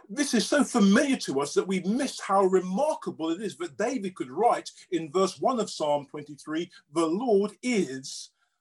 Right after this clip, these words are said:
my shepherd." Now, in the ancient world, sheep and shepherds were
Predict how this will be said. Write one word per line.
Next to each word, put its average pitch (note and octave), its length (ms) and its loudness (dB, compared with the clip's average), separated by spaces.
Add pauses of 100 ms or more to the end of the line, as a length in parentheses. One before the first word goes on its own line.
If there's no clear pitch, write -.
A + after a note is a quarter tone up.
(140)
my D3+ 640 0 (260)
shepherd." - 680 -4 (1200)
Now, A3+ 200 6
in A#3+ 180 2
the A3+ 180 2
ancient A3+ 380 0
world, D3+ 320 2
sheep - 580 -6
and F3 160 -2
shepherds D#3+ 400 -6
were D#3+ 220 0